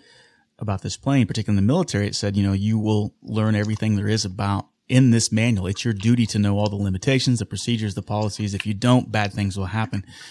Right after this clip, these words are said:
But there's a caveat sentence underneath that. It says, "However, this manual is not a substitute for sound judgment and common sense." And I think that's where people lose the focus. You know, when a gate agent is sitting there and saying, "Oh, well, my rules say I can only take you up to fifteen hundred dollars," you know,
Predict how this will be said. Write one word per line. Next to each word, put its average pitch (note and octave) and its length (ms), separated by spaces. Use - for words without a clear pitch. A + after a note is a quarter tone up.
But A2+ 100
there's A2+ 160
a A2+ 40
caveat C#3 600
sentence - 320
underneath G#2+ 380
that. F#2 180
It G2 100
says, G2+ 260
"However, A2 520
this A#2+ 180
manual A2+ 460
is G2 80
not G#2+ 180
a G#2+ 40
substitute G#2+ 680
for G#2 80
sound G2+ 380
judgment F#2+ 420
and F#2+ 100
common F2+ 340
sense." - 360
And G2+ 80
I G#2 40
think - 220
that's B2 320
where A2+ 100
people G#2 380
lose G#2+ 260
the F#2+ 120
focus. - 480
You A#2 80
know, A2+ 100
when A#2 140
a A#2 60
gate C3 280
agent A2+ 300
is G2+ 100
sitting - 220
there A#2 80
and G#2+ 80
saying, A2 160
"Oh, A#2+ 380
well, A2+ 260
my B2+ 140
rules B2+ 320
say A2+ 140
I A2+ 60
can A2+ 140
only A2 280
take A#2+ 240
you A2+ 60
up - 80
to G#2+ 80
fifteen A#2 320
hundred G#2+ 220
dollars," G#2 520
you G#2 140
know, G2+ 340